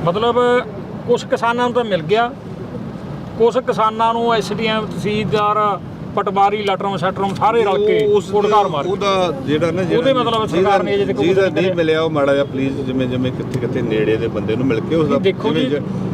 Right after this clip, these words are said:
Speaker 2: ਜੇ
Speaker 1: ਇਹ
Speaker 2: ਕੋਈ
Speaker 1: ਤਾਂ
Speaker 2: ਜਿਹੜਾ ਕੋਈ ਲੰਬੀ ਦੌੜ ਦਾ
Speaker 1: ਪੜਤਾਲ ਸਰਕਾਰ ਨੇ ਕਰਨੀ। ਅੱਛਾ, ਜਿਹੜਾ ਆਖਰੀ ਸਵਾਲ ਹੈ ਸਾਡਾ,
Speaker 2: ਦੱਸੋ ਜੀ।
Speaker 1: ਤੁਸੀਂ ਲੰਬੀ ਤੋਂ ਜਿੱਤੇ ਹੋ।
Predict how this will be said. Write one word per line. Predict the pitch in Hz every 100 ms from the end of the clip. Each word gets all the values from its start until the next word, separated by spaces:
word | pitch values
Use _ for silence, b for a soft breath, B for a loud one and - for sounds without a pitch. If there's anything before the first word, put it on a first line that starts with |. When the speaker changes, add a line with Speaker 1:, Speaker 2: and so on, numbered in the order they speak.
| -
Speaker 2:
ਜੇ | 143
Speaker 1:
ਇਹ |
Speaker 2:
ਕੋਈ | 165 196
Speaker 1:
ਤਾਂ | 285 285
Speaker 2:
ਜਿਹੜਾ | - 196 214
ਕੋਈ | 196 190
ਲੰਬੀ | 156 156
ਦੌੜ | 160 196
ਦਾ |
Speaker 1:
ਪੜਤਾਲ | 165 196 208 214 220 220 214 190 190 190 -
ਸਰਕਾਰ | 190 190 196 196
ਨੇ | 190
ਕਰਨੀ। | 190 165 151 185 190 190 190 190 190 190 190 185 - 196
ਅੱਛਾ, | 196 247
ਜਿਹੜਾ | 220 254
ਆਖਰੀ | 262 214 226
ਸਵਾਲ | 185 202 170
ਹੈ |
ਸਾਡਾ, | 139 131 127
Speaker 2:
ਦੱਸੋ | 143 143 127
ਜੀ। | 123 - - - - - -
Speaker 1:
ਤੁਸੀਂ | 226 233
ਲੰਬੀ | 240 233 240
ਤੋਂ | 233
ਜਿੱਤੇ | 185 165
ਹੋ। | 143